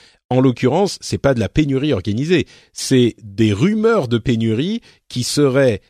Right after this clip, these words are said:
orchestrées de manière à créer une demande qui permettrait d'écouler beaucoup d'appareils.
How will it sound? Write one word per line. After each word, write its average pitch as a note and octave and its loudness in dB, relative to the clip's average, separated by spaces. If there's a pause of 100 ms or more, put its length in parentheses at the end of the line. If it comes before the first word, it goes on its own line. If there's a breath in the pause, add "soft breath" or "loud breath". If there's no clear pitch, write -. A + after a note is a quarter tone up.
orchestrées D3+ -2
de B2+ -2
manière C#3 -2
à G#2 -2
créer C3 0
une A2+ -2
demande C#3+ 0
qui - -8
permettrait B2 -2
d'écouler C#3+ 0
beaucoup C3+ -4
d'appareils. G#2 -2